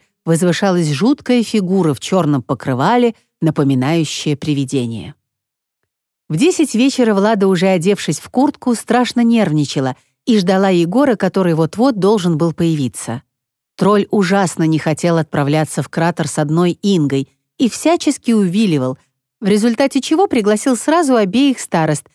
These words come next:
вместе с Владой, пообещав даже купить им всем кикиморскую колу и открытки с портретом Людвига Батори.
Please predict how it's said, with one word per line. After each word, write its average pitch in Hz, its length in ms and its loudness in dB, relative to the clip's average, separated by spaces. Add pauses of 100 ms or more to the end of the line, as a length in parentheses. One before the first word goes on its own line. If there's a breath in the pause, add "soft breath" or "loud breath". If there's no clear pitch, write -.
(180)
вместе 208 400 0
с - 120 -6
Владой, 151 440 -2 (240)
пообещав 214 560 2
даже 196 260 0
купить 240 460 0
им 190 120 0
всем 269 320 0
кикиморскую 247 760 0
колу 170 420 2 (260 soft breath)
и 262 120 2
открытки 247 640 0
с - 80 -6
портретом 165 580 0
Людвига 143 520 0
Батори. 110 540 -6